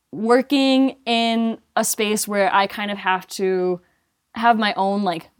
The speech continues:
personal brand and I sort of have to sell myself and be consumed because that's really what we're doing on Instagram, I have to know that I can't take things personally. And at the end of the day, like, my value and my power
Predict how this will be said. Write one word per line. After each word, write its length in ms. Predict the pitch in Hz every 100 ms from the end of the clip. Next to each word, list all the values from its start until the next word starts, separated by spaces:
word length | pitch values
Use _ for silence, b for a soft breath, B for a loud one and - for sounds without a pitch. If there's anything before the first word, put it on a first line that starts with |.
| - -
personal 480 | 226 214 226 196 175
brand 460 | 220 240 226 226
and 120 | 196
I 100 | 185
sort 220 | 190 226 214
of 60 |
have 120 | 208 202
to 80 |
sell 240 | 208 214 214
myself 480 | 185 180 185 220 226
and 120 | 202
be 100 | 196
consumed 640 | - 185 - 269 202 202
because 260 | 202 214 190
that's 280 | 196 - -
really 260 | 185 196 196
what 140 | 190
we're 80 | 185
doing 320 | 175 240 208
on 100 | 180
Instagram, 720 | 196 240 - 175 170 175 247 262 b b b -
I 260 | 220 226
have 300 | 214 226 233 -
to 120 | 240
know 480 | 220 254 208 196 202
that 280 | 196 185 -
I 100 | 220
can't 240 | 240 269
take 180 | 269 262
things 240 | - 233 -
personally. 600 | - 214 - 269 285 302
And 80 | 254
at 100 | 220
the 80 | -
end 140 | 226
of 80 | 214
the 80 | 202
day, 320 | 190 202 214
like, 240 | 190 190
my 200 | 196 196
value 320 | 190 185 190
and 80 | 208
my 140 | 196 180
power 560 | - 151 160 220 311